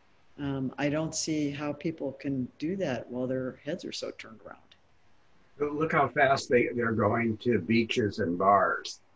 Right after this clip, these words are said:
Speaker 1: Oh, yeah. The, any distraction, any pain relief, any comfort, um, they're, yeah,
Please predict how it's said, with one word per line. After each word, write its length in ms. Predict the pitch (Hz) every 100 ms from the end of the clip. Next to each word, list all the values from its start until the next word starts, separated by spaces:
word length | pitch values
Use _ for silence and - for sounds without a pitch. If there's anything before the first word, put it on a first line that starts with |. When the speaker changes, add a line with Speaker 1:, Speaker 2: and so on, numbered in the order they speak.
| _ _
Speaker 1:
Oh, 140 | 262 320
yeah. 420 | 277 339 196 - - - - - - - - - - _ _ -
The, 180 | 226 190 - 262
any 160 | 311
distraction, 760 | 233 214 - 196 196 196 - 143
any 220 | 175 214
pain 340 | - 196 214
relief, 560 | 208 165 135 143 - - _
any 260 | 160 185 220
comfort, 720 | 208 - 196 196 - - - - - - - - - - - - - - - 123
um, 320 | 139 127 123 -
they're, 220 | - 147 147
yeah, 480 | 127 160 208 160